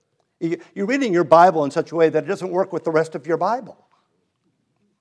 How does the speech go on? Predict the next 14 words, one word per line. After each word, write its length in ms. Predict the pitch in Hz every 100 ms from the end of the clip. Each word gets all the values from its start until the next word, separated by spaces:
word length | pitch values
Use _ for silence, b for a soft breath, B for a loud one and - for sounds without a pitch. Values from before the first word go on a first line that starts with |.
| _ _ _ _ _ _ -
Egalitarians 920 | 170 247 226 - 208 226 175 143 147
have 120 | 160
gone 200 | 139 180
so 160 | 170 160
far 200 | - 170
as 120 | 147
to 120 | - -
create 340 | - 196 185
their 140 | 151
own 180 | 160 180
translation 600 | 170 175 165 180 165 180
of 100 | 185
the 80 | 170
Bible. 500 | - 320 262 - -